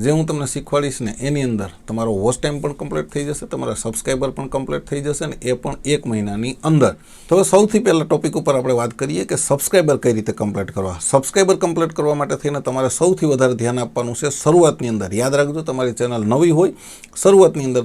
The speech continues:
તમારે શોર્ટ વીડિયો સૌથી વધારે બનાવવાના છે, કેમ કે શોર્ટ વીડિયોનું સેક્શન અલગ છે. YouTube તેને શોર્ટ ફીડની અંદર મોકલે છે અને આજકાલ લોકો છે ને લોંગ વીડિયો ઓછા અને શોર્ટ વીડિયો વધારે જુએ છે અને YouTube પણ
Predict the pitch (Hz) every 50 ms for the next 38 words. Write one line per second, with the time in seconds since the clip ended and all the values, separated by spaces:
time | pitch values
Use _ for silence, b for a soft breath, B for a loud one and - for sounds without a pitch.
0 | 127 127 120 120 120 120 - - 156 160 156 156 151 135 123 117 110 101 - 147
1 | 165 165 160 151 143 127 131 127 127 120 120 117 120 117 117 113 117 117 - 135
2 | - 139 139 139 127 135 127 - - 135 135 143 143 147 143 135 127 131 131 127
3 | 127 123 - 160 156 - 123 120 - - - 131 120 - - 123 135 143 143 143
4 | - - 202 - B B B B B B B 110 123 165 208 202 220 190 - -
5 | 156 139 127 113 - - 135 135 110 - - 139 139 139 151 151 151 147 147 143
6 | 139 139 139 135 151 147 156 156 - 165 165 156 - - - 127 139 139 160 -
7 | 165 156 156 151 147 - - 160 151 160 156 113 98 - B B B B B B
8 | B 101 113 131 160 180 170 165 160 143 143 123 120 123 123 - 139 - 151 135
9 | 120 - 131 131 131 - 127 120 117 117 110 98 95 92 101 117 135 143 131 131
10 | 139 147 151 147 165 165 143 113 107 113 143 160 - 226 - - - 151 123 95